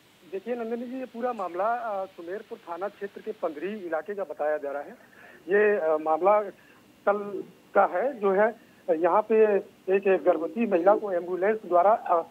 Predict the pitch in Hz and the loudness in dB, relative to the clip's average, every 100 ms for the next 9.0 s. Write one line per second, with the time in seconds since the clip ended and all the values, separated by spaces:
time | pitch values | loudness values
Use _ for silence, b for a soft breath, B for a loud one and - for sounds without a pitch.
0 | - _ - 208 175 - 160 165 208 208 | -14 _ -2 0 2 0 2 2 2 0
1 | 202 170 165 156 185 202 170 156 156 151 | -4 -6 -10 -4 -2 2 4 2 -2 -12
2 | - _ _ 156 151 165 247 202 196 180 | -20 _ _ 0 2 4 2 2 0 2
3 | 170 - 233 226 214 214 208 185 190 202 | 2 0 -4 0 0 0 0 0 2 2
4 | 208 170 165 185 214 185 147 185 208 - | 2 0 2 0 -2 -2 2 2 2 -2
5 | _ 226 233 B B B - 165 175 196 | _ 0 0 B B B 0 2 2 0
6 | 190 165 165 160 180 208 226 233 240 226 | 0 2 6 6 6 2 -2 0 0 0
7 | B - 202 196 185 175 175 170 170 160 | B -2 0 0 0 -2 -2 -6 -6 -2
8 | 151 - - 226 185 180 208 196 190 214 | 2 2 2 -4 -6 -4 -2 2 2 0